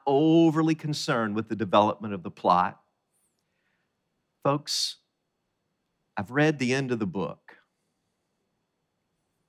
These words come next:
And in the end, the Christ follower wins.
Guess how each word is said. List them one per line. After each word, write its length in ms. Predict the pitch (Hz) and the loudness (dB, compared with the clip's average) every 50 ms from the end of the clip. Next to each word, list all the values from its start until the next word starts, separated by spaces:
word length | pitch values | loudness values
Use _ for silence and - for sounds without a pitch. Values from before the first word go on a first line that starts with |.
| _ _ _ _ _ _ _ - _ _ _ _ _ _ _ _ _ _ _ _ _ _ _ _ _ _ _ _ _ _ _ _ _ _ _ _ _ _ - | _ _ _ _ _ _ _ -20 _ _ _ _ _ _ _ _ _ _ _ _ _ _ _ _ _ _ _ _ _ _ _ _ _ _ _ _ _ _ -4
And 100 | 123 151 | 0 4
in 100 | 180 180 | 4 6
the 180 | 180 190 185 190 | 6 8 8 8
end, 380 | 196 196 170 139 131 123 107 | 8 8 8 6 4 0 -2
the 80 | 120 120 | -4 -6
Christ 540 | - - - 151 135 143 151 151 - - - | -6 -6 -4 -2 0 0 0 -2 -4 -6 0
follower 500 | - 139 131 135 139 131 120 120 113 107 | 2 2 2 2 2 0 -2 -2 -4 -4
wins. 880 | 101 98 107 104 101 98 95 85 80 78 80 - - - - - - | -4 -4 -4 -2 -2 -2 -4 -6 -8 -14 -16 -14 -12 -12 -12 -12 -14